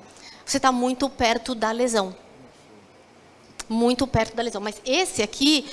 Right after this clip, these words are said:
até, é, é, é, aqui remete a um, a um exercício de adestramento, mas isso é válido pra qualquer cavalo. Todo mundo que monta já sentiu, já teve essa sensação, que é um prazer.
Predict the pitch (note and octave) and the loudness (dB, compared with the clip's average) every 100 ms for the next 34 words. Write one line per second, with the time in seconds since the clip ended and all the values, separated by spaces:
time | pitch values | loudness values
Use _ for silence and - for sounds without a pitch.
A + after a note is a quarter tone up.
0 | - - A3 D4+ E4+ E4 - - - A#3 | -10 -6 0 2 0 -2 -14 -4 2 6
1 | A3+ G#3+ - G#3+ - - G#3+ G3 F#3 F3+ | 6 4 -4 -12 -12 -14 -8 -8 -8 -10
2 | F#3 G#3 G#3 - - - - - - - | -10 -12 -12 -18 -20 -20 -20 -20 -20 -20
3 | - - G#3 B3 B3 C4 A3+ A3 A3 - | -20 -16 -8 -2 2 2 4 4 4 0
4 | G#3+ G#3 G#3 G#3+ G#3+ G#3+ A3 A3+ - G#3+ | 0 0 0 0 0 0 0 -2 -2 -4
5 | G#3+ G#3 G#3+ G#3 F#3+ G#3+ D#4 D4 G#3 - | -2 0 0 0 0 2 0 -2 -8 -10
6 | - - - B3 B3+ D#4 D#4 C4+ C#4+ D4 | -16 -14 0 2 2 2 2 2 0 0
7 | D4+ D4+ D4+ F4+ F4 C#4+ C#4+ A#3+ A3 F3 | 0 0 4 4 6 4 4 0 0 -2
8 | F3+ - - - - - - - - C#4 | -6 -14 -20 -20 -20 -20 -20 -20 2 4
9 | C#4+ C#4+ C#4 C4+ C4+ C4+ B3 A#3+ C#4+ C#4 | 4 2 2 0 -2 -2 2 2 2 0
10 | C#4 D#4+ D#4 - C4+ A#3+ - A3+ A#3 C#4 | 0 0 2 2 0 -4 -4 -4 2 2
11 | D4+ D4 B3 A#3+ A3 A3+ A3 A3 - G3 | 4 4 4 2 -4 -2 -2 -2 -2 -2
12 | F#3 - - - - - C4 A3 C4+ D#4 | -4 -16 -20 -20 -20 -4 0 2 4 4
13 | D#4 C4+ - | 2 0 -2